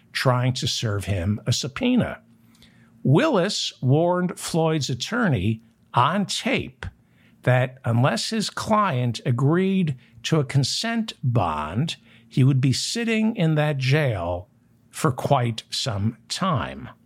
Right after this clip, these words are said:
According to reporting in the Atlanta Journal-Constitution on Wednesday,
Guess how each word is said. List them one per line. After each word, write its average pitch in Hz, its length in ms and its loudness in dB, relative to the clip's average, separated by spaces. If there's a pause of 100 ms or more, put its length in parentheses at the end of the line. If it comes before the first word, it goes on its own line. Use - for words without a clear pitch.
(640)
According 220 800 -2
to - 140 -4
reporting 156 880 -2 (300)
in 131 180 6
the 123 140 2
Atlanta 143 480 0
Journal-Constitution 139 1400 0
on 139 240 2
Wednesday, 147 720 0